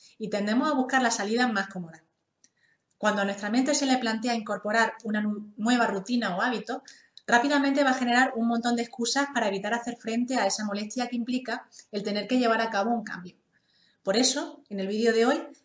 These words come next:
os voy a hablar brevemente de, sobre qué son las razones, las justificaciones y las excusas,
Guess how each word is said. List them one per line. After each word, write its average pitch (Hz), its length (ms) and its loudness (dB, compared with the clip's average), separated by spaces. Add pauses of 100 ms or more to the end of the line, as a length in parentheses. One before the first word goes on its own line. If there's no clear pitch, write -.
(200)
os 190 120 -2
voy 226 160 4
a 277 40 4
hablar 262 280 4
brevemente 269 680 2 (360)
de, - 400 -10 (220)
sobre 202 400 -2
qué 240 100 2
son 254 160 6
las 220 120 6
razones, 262 520 0
las 208 160 0
justificaciones 208 880 -2
y 190 80 -8
las 180 140 -4
excusas, 277 440 0